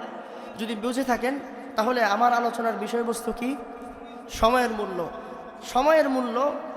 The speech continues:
বা সময় আমাদের কি, আমাদের কাছে কেমন, কিভাবে আমাদের কাছ থেকে সময়গুলো বিদায় নিচ্ছে, এই কথাগুলো আমি আপনাদের সামনে বলার চেষ্টা করব। শুনবো তো ইনশাআল্লাহ? লিল্লাহি তাকবীর। মনোযোগ সবার ঠিক আছে তো ভাই?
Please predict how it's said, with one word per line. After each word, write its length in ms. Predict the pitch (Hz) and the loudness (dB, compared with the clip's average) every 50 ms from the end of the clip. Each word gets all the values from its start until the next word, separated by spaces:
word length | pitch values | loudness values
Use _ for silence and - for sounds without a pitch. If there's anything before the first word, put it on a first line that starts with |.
| - - - - | -10 -8 -4 -4
বা 80 | 202 185 - - | -4 -4 -2 0
সময় 240 | - 262 285 302 294 | 2 2 4 4 4
আমাদের 340 | 269 240 233 233 226 226 202 - - | 4 4 2 2 0 0 -2 -4 -4
কি, 140 | - 262 233 190 180 - | -6 -6 -6 -6 -6 -6
আমাদের 280 | - 196 214 208 226 214 | -2 -2 0 0 -2 -4
কাছে 220 | - 214 202 - 202 208 | -6 -6 -6 -6 -6 -4
কেমন, 280 | - 247 247 254 254 220 180 - - - - - | -2 0 2 2 2 2 0 -2 -6 -10 -8 -4
কিভাবে 260 | 226 233 247 226 220 | 0 2 2 4 4
আমাদের 320 | 202 196 196 190 196 185 185 | 4 4 2 2 0 -2 -2
কাছ 160 | - 196 - - | -4 -4 -6 -6
থেকে 160 | - 196 202 185 | -6 -6 -6 -6
সময়গুলো 480 | - - 190 190 190 185 170 180 175 170 | -4 -2 0 0 0 0 0 -2 -4 -2
বিদায় 300 | 165 185 190 226 226 220 | -2 0 2 2 2 2
নিচ্ছে, 320 | 214 208 - - - 277 311 330 - - - - - - - - - - | 0 -4 -4 0 4 4 4 4 2 -6 -8 -10 -10 -10 -12 -12 -10 -6
এই 180 | 247 269 294 285 - - | -4 -4 -4 -4 -4 -4
কথাগুলো 420 | 226 214 - - 226 202 202 202 202 208 | -6 -6 -4 -4 -4 -4 -4 -6 -4 -4
আমি 200 | 190 180 175 170 | -4 -4 -4 -4
আপনাদের 320 | 170 - - 180 170 180 165 - | -6 -4 -4 -6 -6 -6 -6 -6
সামনে 200 | 180 180 208 226 | -6 -6 -4 -4
বলার 240 | 196 190 180 170 160 - | -2 0 0 -2 -2 -4
চেষ্টা 280 | 170 156 - - 165 | -6 -8 -6 -6 -8
করব। 240 | 151 156 151 143 139 135 - - - - - - | -4 -4 -6 -6 -6 -8 -8 -10 -12 -12 -8 -6
শুনবো 180 | 233 240 240 240 | -2 0 0 0
তো 80 | 240 | 0
ইনশাআল্লাহ? 480 | 254 254 240 - 254 254 254 247 254 254 247 - - - - - - - - - - - - - - - - | 0 0 2 4 4 6 6 6 4 4 4 0 -6 -6 -6 -8 -8 -10 -10 -10 -10 -10 -10 -10 -6 2 6
লিল্লাহি 480 | 233 262 254 240 262 285 294 262 269 | 6 6 6 8 8 8 8 8 6
তাকবীর। 680 | 233 - 285 254 208 214 269 330 339 330 320 285 247 196 175 - - - - - - - - - - - - - - - - - - - - - - | 8 8 6 6 6 4 6 8 8 10 12 12 12 12 10 6 0 -2 -2 -2 -2 -2 -2 -2 -2 -2 -4 -4 -4 -6 -6 -6 -6 -8 -6 -2 2
মনোযোগ 240 | 196 220 233 254 233 | 4 4 4 4 2
সবার 320 | - 240 240 247 247 240 240 | 4 4 6 6 6 4 4
ঠিক 100 | 262 247 | 4 4
আছে 160 | 269 247 262 | 6 6 6
তো 120 | 254 294 | 6 10
ভাই? 180 | 269 262 254 190 | 10 10 10 10